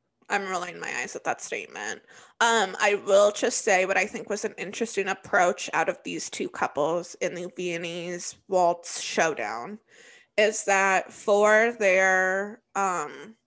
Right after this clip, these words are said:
individual spotlight pieces, whatever word you wanna use, their solos, I believe all that Kelly and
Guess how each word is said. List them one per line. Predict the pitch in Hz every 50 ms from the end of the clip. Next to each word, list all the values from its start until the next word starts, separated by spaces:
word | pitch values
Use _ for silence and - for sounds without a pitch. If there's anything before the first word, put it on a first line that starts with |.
| _ _ _ _ _ _ _ _ _ _ _ _ -
individual | 190 190 214 214 196 196 196 202 175 175 - 220 196 180 180 180
spotlight | - - - - 185 175 139 139 175 185 180 175 -
pieces, | - - 170 - - 160 165 175 170 -
whatever | 185 185 165 - 175 175 170 170 - - -
word | 196 185 160 170
you | 180
wanna | 160 165 160
use, | 151 123 143 165 180 -
their | - 170 180
solos, | - - - - 202 175 175 170 156 117 113 113 131 147 220 - - - - _ _ _ - _ _ _ _ _ _ -
I | 220 202
believe | 196 196 196 196 202 202 208 226 220 - -
all | 175 190 202 202 202
that | 202 220 208 208 226 - - - _ _ -
Kelly | - - - 254 - 233 254 254 226 - 220
and | 214 254 254